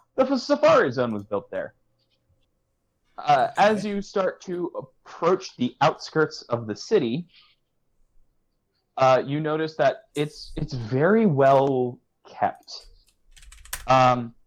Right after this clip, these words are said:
Speaker 1: if any of you have heard, like, but not like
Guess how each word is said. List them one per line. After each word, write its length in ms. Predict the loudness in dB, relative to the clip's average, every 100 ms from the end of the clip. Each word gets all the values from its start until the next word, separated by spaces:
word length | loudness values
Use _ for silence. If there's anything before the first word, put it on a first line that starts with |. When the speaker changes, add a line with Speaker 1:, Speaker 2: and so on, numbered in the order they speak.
| _ _ -6
Speaker 1:
if 120 | -4 -2
any 180 | -2
of 80 | -4
you 160 | -2 -2
have 120 | -2
heard, 500 | -2 0 0 -4 -10 -18 -18 -4
like, 280 | 0 0 -2
but 120 | -2
not 240 | 2 2 2
like 240 | -2